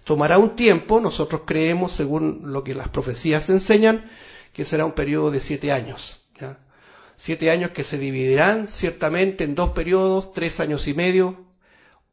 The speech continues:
y tres años y medio, es decir, la mitad de una semana y la mitad de la otra. Es decir, nosotros cumplimos la profecía de, eh, Daniel, ¿cierto? Capítulo número nueve, verso veinticuatro al veintisiete, cuando habla de las setenta semanas de,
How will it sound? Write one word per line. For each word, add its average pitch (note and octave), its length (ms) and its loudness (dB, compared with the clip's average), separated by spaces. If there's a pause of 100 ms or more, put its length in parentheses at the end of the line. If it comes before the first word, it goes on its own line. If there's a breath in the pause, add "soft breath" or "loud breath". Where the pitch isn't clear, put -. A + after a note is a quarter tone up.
(160)
y C3+ 100 -6
tres C#3+ 300 -2
años D3 260 -2
y E3 60 -2
medio, F#3+ 240 6
es D3 60 0
decir, F3 520 -2 (480 soft breath)
la C#3 160 0
mitad C#3 360 2
de F#3 60 4
una E3+ 120 0
semana D#3+ 760 -4 (480 soft breath)
y C#3+ 120 -6
la C#3+ 100 -2
mitad C3+ 260 -6
de C3+ 80 -4
la B2+ 140 -2
otra. - 320 -8
Es D#3 100 0
decir, F3+ 320 -2
nosotros - 540 0
cumplimos A#3 640 0
la F3 140 0
profecía D#3+ 520 0
de, G#3+ 460 2 (460)
eh, C#3+ 520 0
Daniel, G#3 480 6
¿cierto? - 520 -6 (560 soft breath)
Capítulo D#3+ 420 -2
número F#3+ 300 2
nueve, G#3+ 240 2
verso F#3+ 220 -2
veinticuatro D3+ 440 -4
al D3 60 -4
veintisiete, F#3 500 -4
cuando E3+ 300 0
habla F3 160 2
de E3+ 80 2
las D#3 140 -2
setenta D#3+ 360 -6
semanas C#3+ 420 -8
de, C3+ 260 -12